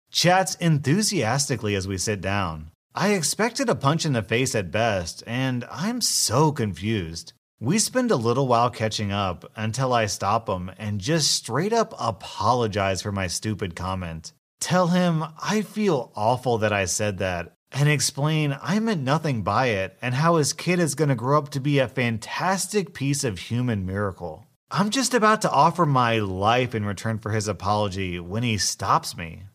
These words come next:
His reaction? He stared at me for an eternity, or ten seconds, <laughs> before he absolutely lost his cool.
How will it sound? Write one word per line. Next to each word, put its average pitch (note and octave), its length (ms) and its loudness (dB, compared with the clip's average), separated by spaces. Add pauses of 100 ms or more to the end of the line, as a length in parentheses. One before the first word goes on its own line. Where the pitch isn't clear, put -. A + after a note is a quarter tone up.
(180)
His E3+ 280 2
reaction? F3+ 840 0 (200)
He G#3+ 260 -2
stared G#3+ 480 0
at A#3 120 -2
me G3+ 220 0
for D3+ 260 -2
an C#3 100 2
eternity, F#2 840 0 (240)
or D3+ 200 4
ten G#2+ 240 0
seconds, F2+ 640 -6 (640)
<laughs> - 640 -6
before G3 380 6
he F#3 320 0
absolutely G3+ 960 2
lost C#3 720 2
his G#2+ 280 2
cool. G2+ 600 -2